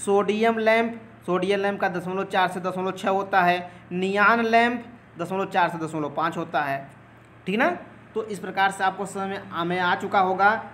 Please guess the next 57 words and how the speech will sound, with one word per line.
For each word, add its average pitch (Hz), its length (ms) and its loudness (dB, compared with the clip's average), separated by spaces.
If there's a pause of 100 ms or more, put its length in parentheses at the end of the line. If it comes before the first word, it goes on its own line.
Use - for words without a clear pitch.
कि 196 180 0
हर 185 360 0
का 160 460 2 (280)
सम-, 170 220 0
हर, 190 280 2 (140)
मतलब 175 320 2
हर 190 120 4
चीज़ों 190 300 -4
का, 196 220 2
मतलब 185 260 -2
हर 185 160 4
लैंप 180 300 -2
जो 190 120 -2
है, 185 160 0
उसका 185 260 -2
power 185 220 0
factor 185 300 -2
अलग 175 320 4
अलग 175 220 4
है 127 380 -2
हर 180 100 4
condition 175 440 2
में, 131 220 -4
ठीक 202 140 2
ना? 294 140 6 (480)
तो 214 200 6
ये 202 260 2
चीज़ 208 280 -2
आपको 175 300 2
समझ 196 240 -4
में, 208 140 0 (120)
में 180 180 2
आ 185 160 6
चुकी 165 260 -4
होगी। 123 320 -4 (480)
तीसरी 233 300 0
चीज़ 254 220 0
ये 247 80 6
देखा 220 300 6
जाए 220 460 4 (160)
कि 214 160 4
next 220 360 0
point 208 340 2
क्या 202 180 6
है 208 160 4
कि 214 140 -4
और 214 260 4
किसके 214 280 -6
कारण 196 240 4
से 196 120 -6
power 190 260 2
factor 180 280 -4
कम 196 200 -2
हो 185 120 -2
सकता 196 320 2
है, 190 200 4
तो 185 600 -2